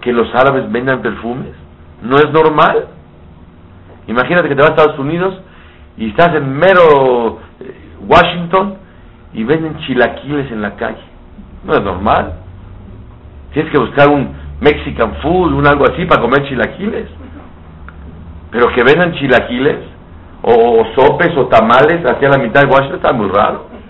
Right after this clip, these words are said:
Algo está aquí diferente. Cuando una persona siente algo diferente, tiene que llegar a la conclusión, como un tzaddik, como Yosef, inteligente,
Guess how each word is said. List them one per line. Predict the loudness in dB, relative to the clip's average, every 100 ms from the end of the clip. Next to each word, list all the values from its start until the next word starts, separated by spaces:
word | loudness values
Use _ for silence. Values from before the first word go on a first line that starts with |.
| -20 -20 -20 -20 -20 -18 -16 -16 0
Algo | 4 6 6 4
está | 4 2
aquí | 2 -2
diferente. | -2 0 0 0 -2 -4 -12 -16 -18 -18 -18 -18 -18 -18 -20 -20 -20 -20 -20 -20 -18
Cuando | -6 0 0 -2 -6
una | -6 -6 -4
persona | -4 -6 -8 -10 -10 -12
siente | -10 -10 -4
algo | -4 -2
diferente, | -4 -6 -4 -4 -6 -10 -14 -14 -20 -20 -20 -20 -20 -20 -20 -8
tiene | -6 -4
que | -2
llegar | -2 0
a | 0
la |
conclusión, | -2 -8 -12 -8 -6 -6
como | -6 -8
un | -8
tzaddik, | -8 -8 -8 -8
como | -8 -8
Yosef, | -8 -8 -8
inteligente, | -8 -10 -12 -8 -8 -8 -12